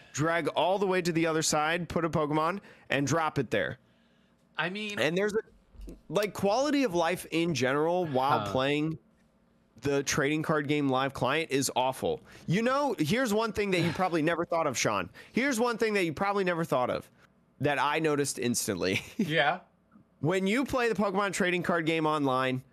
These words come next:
Speaker 1: and you have one prize left to take and you take a K O, you know, what happens in the game?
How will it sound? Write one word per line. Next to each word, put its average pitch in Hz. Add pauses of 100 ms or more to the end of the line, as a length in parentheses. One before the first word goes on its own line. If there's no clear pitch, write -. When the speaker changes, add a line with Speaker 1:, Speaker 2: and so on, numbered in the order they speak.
(320)
Speaker 1:
and 131
you 180
have 151
one 165
prize 160
left 147
to 151
take 135
and 131
you 151
take 165
a 165
K 131
O, 113 (760)
you 131
know, 113 (460)
what 202
happens 151
in 127
the 120
game? 98